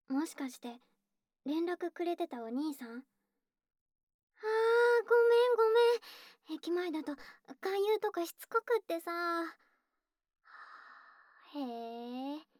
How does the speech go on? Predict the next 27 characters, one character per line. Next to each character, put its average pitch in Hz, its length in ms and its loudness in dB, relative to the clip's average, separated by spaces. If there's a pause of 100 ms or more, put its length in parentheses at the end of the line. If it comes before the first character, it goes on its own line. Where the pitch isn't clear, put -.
(1000)
ふ 339 60 -8
ー - 20 -4
ん。 320 1120 -8 (920)
ロ 285 140 -4
リ 311 120 -4
コ 330 200 -4
ン 320 80 -4
の 320 120 -4
割 311 240 -6
に 294 120 -6
は 247 120 -8 (640)
結 277 180 -8 (160)
構 - 240 -18
か 247 140 -12
っ - 40 -18 (140)
こ 262 120 -10
い 247 200 -6
い - 40 -16
じ - 120 -20
ゃ - 40 -20
ん。 - 40 -20 (1700)
ま、 302 140 -6 (680)
嘘 330 220 -2
だ 247 120 -8
け 240 120 -12
ど。 285 140 -6 (760)
<laughs> 349 480 -4